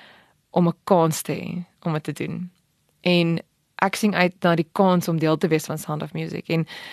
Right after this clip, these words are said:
die kans om weer op 'n groot verhoog te wees en kostuums aan te trek. En ek hoop mense sien uit na die kans om dit te kan kom kyk. Want dit is betowerend. Dit vat jou weg na 'n ander wêreld en is 'n oomblik van uitasem.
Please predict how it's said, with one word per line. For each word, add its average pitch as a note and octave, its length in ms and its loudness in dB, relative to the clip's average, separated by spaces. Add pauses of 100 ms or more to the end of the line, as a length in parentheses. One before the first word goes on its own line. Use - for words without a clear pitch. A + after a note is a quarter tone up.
die - 160 -4
kans G#3 340 4
om E3 100 4
weer E3 160 4
op D#3 140 -2
'n D#3 40 -6
groot D3+ 280 -2
verhoog D3+ 260 -6
te - 100 -12
wees - 240 -8
en E3 100 -4
kostuums F#3+ 520 0
aan D#3+ 100 -6
te E3 100 -8
trek. D#3+ 360 -6
En E3 140 0 (340)
ek G#3+ 120 2
hoop B3+ 160 6
mense A3+ 260 6
sien A3 200 2
uit G3+ 240 2
na F#3+ 140 4
die F#3+ 120 2
kans A3+ 400 4
om F#3 300 2 (320)
dit G#3+ 140 2
te A#3+ 100 4
kan A#3 220 4
kom A3 180 2
kyk. - 480 2 (800)
Want C4 200 4
dit C#4 200 2
is - 240 2
betowerend. F3 720 2 (100)
Dit - 300 0
vat C#4+ 260 2
jou C#4 180 4
weg G3+ 240 2
na G3+ 160 4
'n - 40 -6
ander G#3+ 240 2
wêreld E3 340 4
en F3 80 0
is F3 120 0
'n - 100 -2
oomblik G#3 320 4
van E3+ 180 -4
uitasem. D#3 720 -8